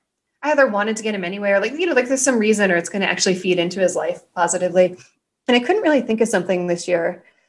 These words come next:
And what I usually do with people who are not Noah is if I was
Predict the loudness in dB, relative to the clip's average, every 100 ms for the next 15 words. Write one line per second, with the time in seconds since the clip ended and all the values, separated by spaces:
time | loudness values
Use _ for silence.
0 | _ _ _ -4 -4 -4 -8 _ _ 2
1 | 4 2 -2 -2 -2 -4 -6 -6 -4 -2
2 | -2 -4 -4 -4 -2 -4 -6 -6 -6 -8
3 | -10 _ _ _ -2 -2 -4 -2 -2 0
4 | 0 0 -6